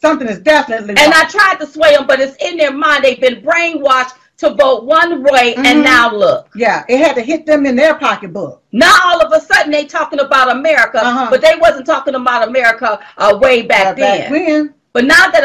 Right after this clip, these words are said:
Speaker 2: America don't look like how America is supposed to look,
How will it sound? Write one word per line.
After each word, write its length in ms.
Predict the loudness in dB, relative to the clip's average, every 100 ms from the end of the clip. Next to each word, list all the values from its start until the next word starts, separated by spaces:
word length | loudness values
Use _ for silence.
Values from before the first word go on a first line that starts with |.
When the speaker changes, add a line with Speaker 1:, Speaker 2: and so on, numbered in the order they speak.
| 0
Speaker 2:
America 380 | 0 0 2
don't 300 | 0 0 -2
look 240 | -6 -8 -6
like 260 | -6 -4
how 220 | 0 0 2
America 400 | 2 2 2 -4
is 60 | -6
supposed 380 | -8 -2 -2
to 40 | -2
look, 320 | -2 -2 -2